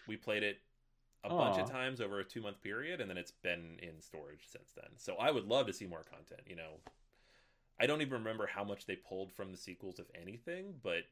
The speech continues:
Speaker 1: just more. Just figure something out. I don't know. <laughs>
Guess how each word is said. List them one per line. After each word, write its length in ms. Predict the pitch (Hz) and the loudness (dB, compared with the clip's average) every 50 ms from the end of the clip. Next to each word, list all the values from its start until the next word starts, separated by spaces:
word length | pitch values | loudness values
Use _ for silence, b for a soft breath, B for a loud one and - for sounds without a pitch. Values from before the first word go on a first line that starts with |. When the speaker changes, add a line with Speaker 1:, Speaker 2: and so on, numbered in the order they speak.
| _ - | _ -10
Speaker 1:
just 300 | - 101 - - - - _ _ _ _ _ _ _ _ _ _ _ _ - | -10 -8 -8 -8 -10 -14 _ _ _ _ _ _ _ _ _ _ _ _ -8
more. 280 | 104 113 123 110 95 - | -4 -2 -2 -2 -2 -4
Just 180 | - 147 143 - _ _ - | -8 -12 -14 -16 _ _ -2
figure 240 | 175 170 143 143 - | 0 0 0 0 -2
something 320 | - 123 113 - - - - - - | 0 -2 -2 -2 -4 -8 -10 -12 -10
out. 60 | - - | -6 -4
I 80 | - - | -4 -4
don't 160 | - - - | -6 -6 -4
know. 920 | - - - - - - - - - _ _ _ _ - 127 - - 127 123 | -4 -4 -4 -8 -16 -20 -20 -20 -20 _ _ _ _ -14 -14 -12 -14 -16 -16
<laughs> 60 | - | -16